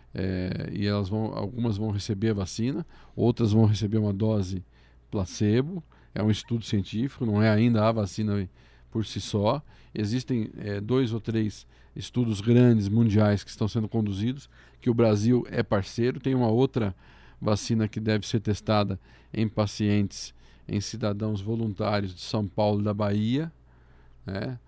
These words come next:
Essa outra aqui do, do, do, do Hospital de Clínicas, são doze centros universitários, que, hospitais universitários que vão testar isso.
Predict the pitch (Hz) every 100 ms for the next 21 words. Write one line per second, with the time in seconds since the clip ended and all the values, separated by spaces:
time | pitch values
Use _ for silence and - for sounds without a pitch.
0 | - _ - 104 - 104 110 110 104 117
1 | 110 92 120 101 101 101 101 104 101 104
2 | - 110 104 98 107 113 117 117 104 -
3 | - - - 107 110 147 151 120 - 123
4 | 117 110 107 110 104 - 110 104 95 -
5 | - - _ - 104 101 104 104 113 104
6 | - 110 104 107 101 107 101 107 110 104
7 | 104 - 101 101 131 -